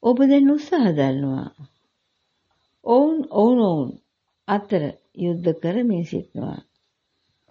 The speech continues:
ඔබේ අතරමැද සිට බටර් එක ගන්නවා. මේ බටර් එකෙන් අදහස් කරන්නේ ඔබ ලබන ලෝක රාජ්‍යයයි.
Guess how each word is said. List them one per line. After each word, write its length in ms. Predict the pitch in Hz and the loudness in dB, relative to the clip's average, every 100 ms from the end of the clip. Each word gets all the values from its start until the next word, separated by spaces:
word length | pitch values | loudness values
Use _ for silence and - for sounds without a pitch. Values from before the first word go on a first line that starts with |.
| _ _ _ | _ _ _
ඔබේ 380 | - 170 175 165 165 | -4 0 2 2 0
අතරමැද 720 | - 175 170 170 160 160 156 160 165 160 _ | -2 -4 -2 -2 0 -2 -2 -2 -4 -8 _
සිට 340 | - 175 170 220 277 - _ _ _ _ _ _ | -6 -4 -2 -4 -4 -8 _ _ _ _ _ _
බටර් 440 | 180 185 190 294 302 | -2 -2 0 -2 0
එක 160 | 220 | 0
ගන්නවා. 580 | 151 139 135 104 - 57 - _ _ _ _ _ _ _ _ _ _ | -2 -2 -4 -8 -12 -14 -20 _ _ _ _ _ _ _ _ _ _
මේ 180 | 196 147 | -6 -4
බටර් 460 | 147 151 190 220 214 | -4 -2 -2 0 0
එකෙන් 320 | 202 202 196 196 - | 0 -2 -4 -4 -8
අදහස් 420 | - 170 170 170 170 | -6 -2 -2 -2 -4
කරන්නේ 560 | 175 165 160 160 156 - | -4 -2 -2 -4 -6 -6
ඔබ 160 | 180 190 | -4 -2
ලබන 420 | 196 170 156 160 170 - | -2 -2 -4 -4 -6 -4
ලෝක 360 | 143 151 208 226 | 0 0 0 -2
රාජ්‍යයයි. 720 | 185 143 123 117 - - - | -4 -2 -4 -6 -6 -6 -6